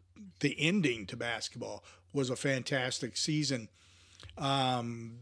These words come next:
then you've got a lot to look forward to with spring sports. You make your transition. Now, a lot of people are just, uh, are diehard one sport or two sport. Uh, I will just encourage you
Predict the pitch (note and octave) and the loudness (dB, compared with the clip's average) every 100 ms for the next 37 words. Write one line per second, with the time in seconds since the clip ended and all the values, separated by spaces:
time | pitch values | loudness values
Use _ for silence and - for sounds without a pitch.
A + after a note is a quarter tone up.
0 | C3 C3+ C#3 C3 B2+ B2 C3 D3+ D#3 C3+ | -2 2 2 2 0 -2 -2 2 2 4
1 | C3 C#3 F3 - D3 D#3+ - - E3 E3+ | 6 6 4 4 4 4 4 2 4 6
2 | - D3 B2+ C3 B2+ A#2+ - D#3 D#3 C#3+ | 6 6 6 4 2 2 2 4 4 4
3 | - C3+ B2+ - - - - - C3+ C#3+ | 4 4 4 2 -4 -10 -16 -10 0 0
4 | C3 A#2+ - C3 A#2+ C#3 B2 B2 B2 B2 | 2 0 2 2 2 4 4 2 0 0
5 | C3 D#3 D3 D3+ C#3 B2 B2 C3 B2 - | 0 0 2 2 4 2 2 0 0 -2
6 | _ - - - - B2 A2+ B2 C3 B2+ | _ -20 -14 -12 -6 -6 -2 0 2 2
7 | C3+ B2 A#2 A2+ - - - - - _ | 2 2 2 -2 -12 -20 -20 -20 -20 _
8 | _ _ _ - B2+ B2+ C#3 C3 - - | _ _ _ -10 -2 2 4 4 2 2
9 | A#2+ A#2 A#2 - _ - C3 A#2 A2+ - | -2 -2 -6 -14 _ -4 0 0 0 -6
10 | - F3 D3+ - - - - - - - | 0 2 2 0 -6 -10 -14 -18 -20 -18
11 | - A#2 A2+ - B2 A#2+ B2 B2 - _ | -10 -6 -6 -6 -6 -4 -4 -6 -8 _
12 | _ _ - - - C#3 A#2+ - - C4 | _ _ -20 -20 -10 -8 -6 -8 -4 0
13 | F3 B2 - A#2+ G#2+ A2+ | 2 2 -2 -2 -4 -10